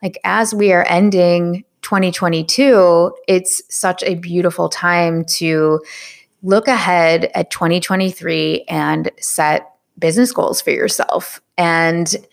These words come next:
really understand, "Okay, these are my financial goals"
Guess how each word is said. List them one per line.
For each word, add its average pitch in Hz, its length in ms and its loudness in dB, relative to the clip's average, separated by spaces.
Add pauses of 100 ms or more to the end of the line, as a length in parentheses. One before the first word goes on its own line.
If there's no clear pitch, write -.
(300)
really 180 720 4 (140)
understand, 175 680 0
"Okay, 175 600 -4 (100)
these 175 220 0
are 196 80 -2
my 220 180 2
financial 208 640 0
goals" 165 580 0